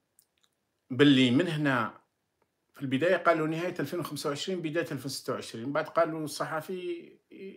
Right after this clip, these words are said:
نهاية ستة وعشرين، يعني حب شوية يزيد له أشهر، قالوا من منتصف ألفين وستة وعشرين، يعني سنتين. من هنا إلى سنتين يدوبلي وشنو هو لو برودوي انتيريور بريت،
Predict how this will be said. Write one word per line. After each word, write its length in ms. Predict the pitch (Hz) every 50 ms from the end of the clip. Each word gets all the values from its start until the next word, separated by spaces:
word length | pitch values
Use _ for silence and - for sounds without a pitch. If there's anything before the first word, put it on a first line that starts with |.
| - - - 147 143 143 - 165
نهاية 380 | 170 180 180 202 240 262 214
ستة 260 | - - - - - 147
وعشرين، 460 | 131 120 - - 139 120 120 117 117
يعني 140 | 120 139 139
حب 240 | - 160 156 156
شوية 440 | 151 147 - - 214 233 202 190 196
يزيد 320 | 190 175 156 202 190 143 139
له 140 | 160 -
أشهر، 360 | 185 - - - 113 113 117 - - - - _ _ _ _
قالوا 720 | - 302 294 277 262 262 240 233 233 226 202 190 202 196 185 202 202 214 202 202 202 196 190 190 202
من 60 | 208
منتصف 540 | 220 240 214 - - 165 156 - 143 - 143
ألفين 220 | 123 - - 123
وستة 260 | 117 - - - 107
وعشرين، 380 | 95 85 - - 104 92 - - _ _
يعني 240 | 165 190 180 190 208
سنتين. 640 | 190 - 214 202 185 170 - - - - - - _ _ _ _ _ _ _ _ - - - - - _ _ _ _ _
من 160 | - 165 220 240
هنا 460 | 214 214 208 185 185 220 262 254 -
إلى 200 | 170 165 175 170
سنتين 680 | 175 - 208 190 196 185 190 - 226 240 254 233 - -
يدوبلي 840 | 196 170 160 139 131 226 240 208 165 185 214 254 262 262 - - _ -
وشنو 320 | 160 165 160 - 202 202
هو 360 | 196 196 214 240 269 285 - -
لو 100 | 175 151
برودوي 640 | - - 185 190 165 175 196 214 226 226 - - _
انتيريور 480 | - 170 160 - 185 175 180 190 202 185
بريت، 520 | 147 117 113 139 147 147 127 117 - -